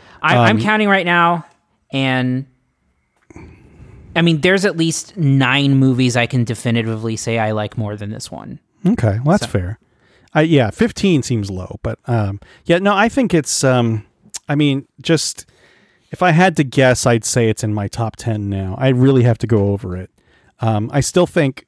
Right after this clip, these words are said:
Speaker 2: like I mentioned last episode, Captain America: The Winter Soldier, I still think that's top tier for me.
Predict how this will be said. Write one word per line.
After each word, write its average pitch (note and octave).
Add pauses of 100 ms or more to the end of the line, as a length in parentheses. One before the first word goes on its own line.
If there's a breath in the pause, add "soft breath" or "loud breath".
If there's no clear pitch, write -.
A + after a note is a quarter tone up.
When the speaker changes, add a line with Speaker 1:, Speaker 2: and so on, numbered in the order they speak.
(100)
Speaker 2:
like D#3+
I C3+
mentioned C3
last A#2+
episode, A2
Captain A#2+
America: A2+
The A2
Winter G#2+
Soldier, A2
I A2
still D#3+
think B2
that's - (140)
top B2
tier A2+
for G#2
me. -